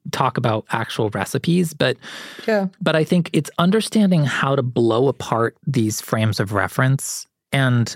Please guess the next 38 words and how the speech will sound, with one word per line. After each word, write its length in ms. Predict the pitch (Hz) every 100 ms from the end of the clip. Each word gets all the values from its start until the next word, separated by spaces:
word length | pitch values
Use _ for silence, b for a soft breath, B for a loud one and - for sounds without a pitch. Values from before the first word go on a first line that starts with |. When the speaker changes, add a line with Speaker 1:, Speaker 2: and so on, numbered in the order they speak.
| -
Speaker 1:
make 340 | 135 131 135
them 220 | 160 135 104
work 260 | 98 -
for 220 | - 110
you, 640 | 98 101 98 98 120 135 139 247
you 140 | 156 139
know? 360 | 139 139 139 -
Like, 220 | 123 113
Speaker 2:
Yeah. 140 | 180 170 B B B B B _
Speaker 1:
what 200 | 127 147
do 60 | 196
you 160 | 185
like 260 | 139 139 143
about 240 | 120 117
a 40 | 117
niçoise 500 | 113 107 - 110 101
salad, 640 | - 117 101 123 127 120
you 120 | 131
know? 200 | 107 101
Speaker 2:
Right. 220 | - - - _ -
Speaker 1:
What 160 | 107 120
do 60 |
you 80 | 135
not 360 | 120 131 175 -
like 180 | 95
about 320 | - 98 95 95
it? 120 | - _
What 120 | 123 147
does 120 | 151
it 80 | 156
need 200 | 147 143
to 80 | 127
do 520 | 110 139 147 113 98
in 120 | 127 117
order 320 | 113 110 107
for 400 | - - 120 107
you 280 | 104 110 110
to 280 | - 104